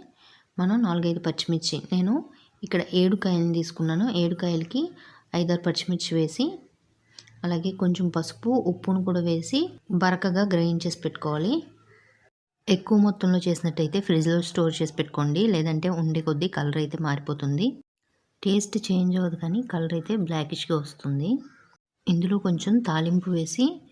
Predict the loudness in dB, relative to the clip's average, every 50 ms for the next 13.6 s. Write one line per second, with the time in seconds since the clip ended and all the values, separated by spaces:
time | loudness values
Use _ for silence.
0 | _ _ _ _ _ _ -10 -6 0 2 2 2 4 2 2 2 2 0 0 -2
1 | -2 -4 -4 -2 -2 0 0 0 0 0 0 0 0 0 0 0 0 -2 -2 -2
2 | -2 -4 -6 -6 -4 -2 -2 -2 -4 -8 _ _ _ _ -16 -6 0 2 2 4
3 | 4 2 2 2 4 4 4 4 2 2 -2 -2 0 0 0 0 0 -2 -2 -2
4 | 0 0 2 2 2 2 2 0 -2 -2 -4 -4 -2 -4 -4 -4 -4 -6 -4 0
5 | 0 0 0 -2 -4 -4 -4 -4 -4 -4 -4 -4 -2 0 2 0 0 0 -2 -4
6 | -6 -6 -6 -6 -6 -4 -2 -2 0 0 0 -2 -4 -6 -6 -4 -2 -2 -2 -2
7 | -6 -18 _ _ _ _ _ _ _ _ _ -4 0 2 2 2 2 2 0 0
8 | 0 0 0 -2 -4 -4 -4 -2 0 0 -2 -2 -8 -12 -10 -8 -6 -4 -4 -2
9 | 0 0 0 0 0 -2 -2 -2 -2 -4 -4 -4 -2 -2 -2 -2 -2 -2 -2 -2
10 | -2 -2 -2 -4 -4 -4 -2 -2 -4 -4 -6 -10 -20 _ _ -20 -20 -20 -20 -20
11 | -20 _ _ _ _ _ -4 -2 0 0 -2 -2 -2 -4 -4 -2 -2 -2 -2 0
12 | 0 0 0 0 0 0 -2 -2 -2 -2 -2 -2 -4 -6 -6 -8 -2 0 2 2
13 | 4 4 2 2 0 0 -2 -2 -2 0 0